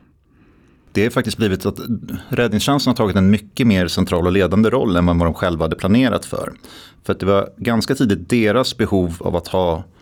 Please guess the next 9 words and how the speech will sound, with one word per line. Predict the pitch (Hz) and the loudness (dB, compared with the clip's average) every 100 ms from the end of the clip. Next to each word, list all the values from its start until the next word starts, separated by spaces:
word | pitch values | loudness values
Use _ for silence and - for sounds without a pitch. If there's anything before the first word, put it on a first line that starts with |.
| - - _ | -20 -20 _
redundans | - 107 92 92 90 85 78 | -4 0 2 2 2 0 -4
i | 80 | -6
form | - 82 80 | -4 0 0
av | 80 78 - | 0 -2 -2
äldrevård | 80 78 78 82 78 | -2 -2 -2 0 0
eller | 78 78 | 0 -2
barnpassning | 82 87 80 76 - 85 - 85 85 | -2 -2 -2 -4 -6 -8 -6 -6 -6
eller | 80 85 | -2 -2
liknande | 80 - 92 | -2 -2 -4